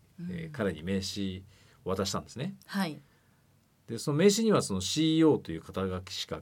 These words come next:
Speaker 2: 書いてなくてですね、
Speaker 1: はい。
Speaker 2: その会社が、あ、どんなことをやる会社なのかは書かれていなかったので、
Speaker 1: うん。
Speaker 2: どんなプロジェクトなのかっていうのは知る余地がなかったわけですよね。
Speaker 1: はい。
Speaker 2: で、それがなんとですね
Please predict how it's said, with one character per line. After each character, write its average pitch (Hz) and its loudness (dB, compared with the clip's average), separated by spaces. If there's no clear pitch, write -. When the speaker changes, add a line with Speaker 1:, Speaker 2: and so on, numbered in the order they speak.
Speaker 2:
書 107 0
い 95 -2
て 82 -12
な 95 -4
く - -16
て - -8
で - -12
す - -10
ね、 85 -6
Speaker 1:
は 180 -12
い。 151 -14
Speaker 2:
そ - -10
の 113 -4
会 123 0
社 123 0
が、 120 0
あ、 107 -4
ど 120 0
ん 131 -2
な 131 -4
こ 139 -4
と 107 0
を 82 -6
や 85 -6
る 85 -8
会 95 -8
社 92 -4
な 87 -6
の 82 -10
か 85 -16
は 80 -8
書 - -10
か 139 2
れ 120 2
て 82 -8
い 82 -6
な 92 -6
か 92 -8
っ - -10
た - -16
の - -16
で、 87 -6
Speaker 1:
う 110 -16
ん。 104 -16
Speaker 2:
ど 123 0
ん 135 2
な 131 0
プ 135 -4
ロ 123 0
ジ 107 0
ェ 98 0
ク 98 -16
ト 90 -6
な 85 -6
の 82 -8
か 82 -14
っ 82 -14
て - -18
い 82 -12
う - -12
の 80 -12
は 80 -12
知 - -6
る 120 -2
余 139 4
地 78 -10
が 82 -12
な 104 -4
か - -4
っ - -14
た - -10
わ - -18
け - -20
で - -20
す - -16
よ 117 -8
ね。 175 -6
Speaker 1:
は 185 -4
い。 139 -8
Speaker 2:
で、 104 -2
そ 143 -4
れ 143 2
が 139 2
な 170 4
ん 156 2
と 82 -6
で 80 -8
す - -6
ね 90 -4